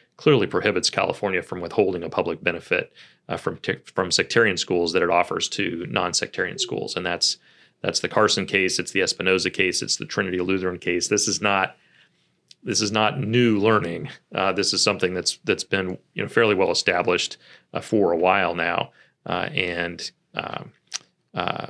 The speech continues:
you know, even as recently as the Kennedy v. Bremerton, uh, school district case in, in twenty twenty-two, folks will remember the coach, uh, kneeling at the, at the fifty-yard line to say a prayer after,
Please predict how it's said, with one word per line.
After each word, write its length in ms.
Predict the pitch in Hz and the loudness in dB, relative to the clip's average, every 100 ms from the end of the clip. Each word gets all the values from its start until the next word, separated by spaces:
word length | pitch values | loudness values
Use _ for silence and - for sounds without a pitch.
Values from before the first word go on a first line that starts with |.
| 151 - _ _ _ _ _ | -12 -20 _ _ _ _ _
you 200 | 220 151 | -14 -6
know, 60 | 165 | -2
even 240 | 139 101 | -2 0
as 140 | 101 90 | -2 0
recently 360 | 104 - 110 | 0 0 0
as 140 | 90 87 | -2 -2
the 80 | 92 | -2
Kennedy 400 | 117 101 95 87 | 0 0 -2 -4
v. 140 | 92 | -6
Bremerton, 760 | 85 98 101 92 101 90 90 - | 0 2 2 0 -2 -2 -6 -2
uh, 100 | - | -2
school 220 | - 104 | 2 2
district 340 | - - - | 0 -4 -2
case 300 | - 92 90 | 0 2 2
in, 240 | 90 90 92 | -2 -4 -8
in 80 | - | -8
twenty 240 | - 104 | -2 -2
twenty-two, 560 | 92 98 87 - 131 98 | -2 -4 -4 0 2 2
folks 260 | 101 98 - | 2 2 2
will 80 | |
remember 340 | 92 95 95 87 | 2 0 0 -2
the 80 | - | -4
coach, 480 | - 98 - - - - - - _ | -2 -2 0 -6 -8 -20 -20 -20 _
uh, 80 | 90 | -6
kneeling 400 | 92 98 95 90 | -2 0 0 -2
at 140 | 87 | -2
the, 240 | 92 90 95 | 0 0 -2
at 120 | 95 | -2
the 80 | 92 | -4
fifty-yard 480 | 92 92 90 92 92 | -4 -4 2 2 2
line 140 | 92 | -2
to 60 | 92 | -2
say 140 | - | -2
a 40 | 87 | 0
prayer 340 | - 95 90 | 2 4 4
after, 440 | 87 - 90 85 | 2 0 -4 -4